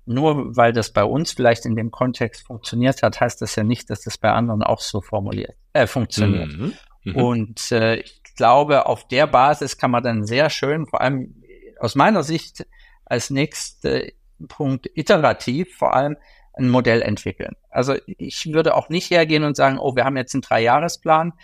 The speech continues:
Speaker 1: sondern ich würde sagen, „Lass uns doch ausprobieren, ähm, was funktioniert und
Speaker 2: Mhm.
Speaker 1: was nicht funktioniert.“ Ja.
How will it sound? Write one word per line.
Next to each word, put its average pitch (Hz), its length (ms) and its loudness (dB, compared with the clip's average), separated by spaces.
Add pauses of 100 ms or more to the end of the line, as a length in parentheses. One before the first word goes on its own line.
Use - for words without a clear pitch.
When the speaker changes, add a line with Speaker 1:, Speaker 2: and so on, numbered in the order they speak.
(320)
Speaker 1:
sondern 135 160 0
ich 131 80 -4
würde 139 160 -2
sagen, 139 280 0
„Lass 135 260 0
uns 160 180 -6
doch - 240 -4
ausprobieren, 165 1040 -4 (540)
ähm, 143 220 -2
was 147 240 0
funktioniert 160 800 -2 (280)
und 160 120 0
Speaker 2:
Mhm. 156 40 4
Speaker 1:
was 151 140 4
nicht 180 160 -2
funktioniert.“ 101 640 -6 (360)
Ja. 117 220 -8